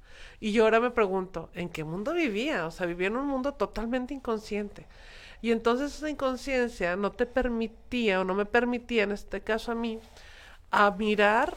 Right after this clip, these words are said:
la magia que hay en mí, a mirar mis dones y mis talentos. Ya ayer hablaba con una amiga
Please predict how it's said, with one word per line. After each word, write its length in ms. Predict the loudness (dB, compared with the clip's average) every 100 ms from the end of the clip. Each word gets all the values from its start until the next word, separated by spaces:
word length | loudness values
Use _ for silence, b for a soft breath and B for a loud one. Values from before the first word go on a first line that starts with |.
| 2
la 300 | 8 10 8
magia 560 | 6 6 4 0 -2
que 100 | -2
hay 140 | -4 -4
en 120 | -4
mí, 200 | -6 -10 -8
a 160 | -2 0
mirar 500 | 2 6 8 8 6
mis 160 | 2 0
dones 320 | 0 0 -4
y 40 |
mis 140 | -8 -4
talentos. 500 | -2 -2 -4 -8 -4
Ya 120 | 0
ayer 260 | 0 2 0
hablaba 320 | 2 2 0
con 140 | -2
una 80 | -2
amiga 360 | -2 -2 -2